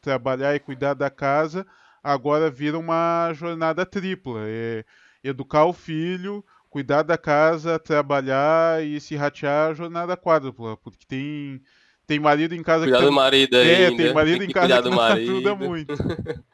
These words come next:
Speaker 2: É, é foda. E, e aí a gente já vai cair num contexto mais social, né? Que aí é um outro problema que a gente também pode abordar em um <laughs> outro podcast, talvez. Mas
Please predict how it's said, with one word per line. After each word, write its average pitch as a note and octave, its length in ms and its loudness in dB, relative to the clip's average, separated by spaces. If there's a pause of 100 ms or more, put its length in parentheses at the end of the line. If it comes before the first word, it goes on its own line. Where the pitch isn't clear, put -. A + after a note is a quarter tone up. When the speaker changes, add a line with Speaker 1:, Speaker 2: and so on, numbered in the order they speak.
(680)
Speaker 2:
É, G2 500 -2
é G#2+ 120 -6
foda. G#2 560 0 (380)
E, A2 640 0 (460)
e A#2 100 2
aí A#2 160 6
a C3 60 4
gente C#3 180 4
já C3+ 100 4
vai B2+ 160 2
cair B2 220 2
num C3+ 140 2
contexto B2+ 440 0
mais B2+ 200 4
social, B2+ 540 2
né? B2+ 280 0
Que A#2 100 -10
aí A#2 800 -4 (380)
é C#3 120 2
um D3+ 220 2
outro C3+ 280 2
problema B2 640 4
que A#2 240 -2
a B2 60 4
gente C3 200 -2
também A#2+ 180 -2
pode A#2+ 220 0
abordar B2 440 2
em A#2+ 200 -4
um A#2+ 40 -14
<laughs> C#3 140 -2
outro B2+ 180 -2
podcast, B2 480 -2
talvez. B2+ 580 -2 (520)
Mas A2+ 1080 2